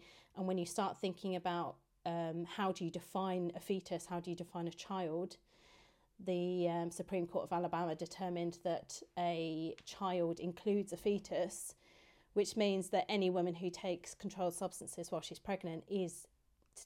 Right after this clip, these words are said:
is, according to the law, um, chemically endangering their child. So you've then got this situation where a woman who isn't pregnant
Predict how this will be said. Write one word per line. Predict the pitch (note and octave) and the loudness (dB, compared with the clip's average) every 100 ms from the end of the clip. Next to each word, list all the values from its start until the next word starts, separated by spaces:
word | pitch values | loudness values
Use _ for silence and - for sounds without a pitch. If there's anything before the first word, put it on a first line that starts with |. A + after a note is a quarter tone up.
| - | -4
is, | F#3+ E3+ - _ _ | -4 -4 -10 _ _
according | - - G3 F#3 | -2 2 4 2
to | F#3 - | -4 -4
the | F#3+ | 0
law, | G3 F#3+ E3+ - - - - - | 4 4 4 -4 -20 -20 -20 -4
um, | F#3+ F3 F3+ | 0 0 -2
chemically | - G#3 G3 - G3 F3 | -2 0 0 0 0 0
endangering | F3 F3+ F#3 F3 E3 E3 | 2 2 2 0 -2 -2
their | D#3 | -4
child. | - F#3+ E3 G2+ B2 - _ _ - - - - _ _ | -4 -2 -2 -2 -6 -12 _ _ -20 -20 -20 -20 _ _
So | - A3+ | 2 4
you've | G#3+ | 8
then | C4+ C#4+ | 6 8
got | C#4+ | 6
this | A3+ | 6
situation | - - A3+ G#3+ G#3+ G3+ | 2 2 4 4 2 2
where | G3 F#3+ F#3 F#3 F3+ - - _ _ _ _ _ - _ _ _ _ | 2 4 4 4 0 -12 -20 _ _ _ _ _ -20 _ _ _ _
a | G#3 | 4
woman | G3+ A#3+ B3 | 8 8 6
who | G3 A3 | 4 4
isn't | G#3+ C4+ C#4 - | 4 2 0 -2
pregnant | G#3 F#3+ E3 D#3 - - | -2 0 -4 -6 -10 -12